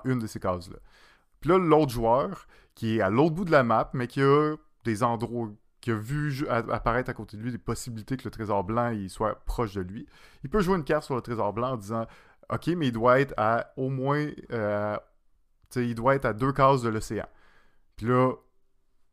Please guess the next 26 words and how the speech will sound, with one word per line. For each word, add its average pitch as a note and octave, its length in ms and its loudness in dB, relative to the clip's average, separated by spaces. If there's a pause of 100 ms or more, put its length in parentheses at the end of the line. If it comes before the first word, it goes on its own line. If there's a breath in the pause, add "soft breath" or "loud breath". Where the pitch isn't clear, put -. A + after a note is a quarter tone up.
(100)
tu - 100 -10
regardes A2+ 280 4
cette - 140 -14
condition-là, C#3 460 -2
tu - 100 -18
te - 80 -14
rends G#2+ 80 -4
compte B2 180 -4
que - 80 -8
tu - 140 -10
dois G#2+ 100 -4
enlever G#2 440 -2
comme F#2 320 -8 (100)
plusieurs A2+ 520 0
cubes, C3+ 300 -4
puis A#2 100 -12
maintenant G#2 220 -6
il A2+ 160 -6
reste, A2+ 320 -6
disons, G#2 240 -8
juste B2+ 240 -6
trois B2+ 240 -4
possibilités. - 420 -12 (240 loud breath)
Et C#3 60 2
on, D3+ 320 2
on, C3 60 2